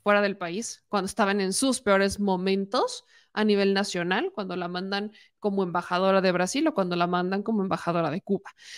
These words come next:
Entonces, en estos dos momentos que fue con Salinas y que fue también con Enrique Peña Nieto, mandan lejos a Beatriz Paredes y no pudimos cuestionarle, pero los demás momentos, cuando estuvo en la Secretaría Agraria, cuando estuvo en la Secretaría de Gobernación, o sea, cuando tuvo otros cargos,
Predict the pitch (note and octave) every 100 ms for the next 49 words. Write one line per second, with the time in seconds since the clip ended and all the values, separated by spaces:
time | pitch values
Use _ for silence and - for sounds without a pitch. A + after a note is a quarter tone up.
0 | - G3 G3 A3 C4+ C4 C4+ D4 D#4+ G#4+
1 | E4 E4+ D#4 D#4 C4 - G3 G#3+ G#3+ G3
2 | G3+ B3+ G#3+ - - F3 F#3+ G3 G3+ G#3
3 | G#3 - - F#3 F3+ F#3 F3+ G3 G3+ A3
4 | A3+ A#3 A#3 B3 - A3+ A#3+ A#3+ A#3 G#3+
5 | G3+ G3 F#3+ F3+ - F#3+ - B3+ D4 -
6 | - - - C#4 D4 D4 C#4+ C4+ C#4 -
7 | - - B3+ A#3+ - A3 A#3 G3+ - A3
8 | A#3 B3+ C4 A#3+ C#4 C#4+ E4 A#4+ A#4 G#4
9 | C#4+ A3 G#3+ - A3 F#3 F#3 G3+ G#3 A3+
10 | G3 - - - E3 E3 E3+ F#3 F#3+ G3
11 | F#3+ F#3+ - - A3+ A3 A3+ A#3 B3+ C4
12 | B3+ A3 G3 G3 F#3 F3+ F3+ F3+ E3+ E3+
13 | G#3+ A3 A#3+ B3 B3 F4 G4 G4+ F#4+ -
14 | - C4+ G#3+ F#3+ -